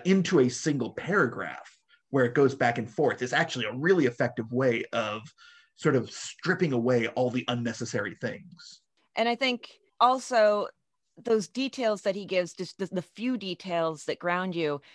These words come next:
Speaker 2: stuff like the church that's also a barber shop. They're very vivid. I mean, that's a very vivid choice of business to put in the church because you have that automatic association that, that he name checks of the red and white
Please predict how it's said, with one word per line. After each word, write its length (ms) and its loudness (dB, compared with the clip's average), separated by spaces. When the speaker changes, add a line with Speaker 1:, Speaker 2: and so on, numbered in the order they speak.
Speaker 2:
stuff 360 0
like 300 0
the 80 4
church 440 0
that's 180 0
also 440 2
a 60 4
barber 400 2
shop. 400 -8
They're 120 4
very 340 6
vivid. 380 2
I 60 2
mean, 120 0
that's 160 -2
a 60 0
very 320 4
vivid 440 2
choice 400 2
of 140 -10
business 540 -2
to 140 -8
put 500 0
in 120 -2
the 80 0
church 320 -2
because 400 0
you 100 -2
have 320 4
that 160 2
automatic 460 6
association 760 -2
that, 220 0
that 220 -2
he 180 -8
name 300 -2
checks 340 -4
of 320 6
the 220 0
red 260 4
and 120 -2
white 440 0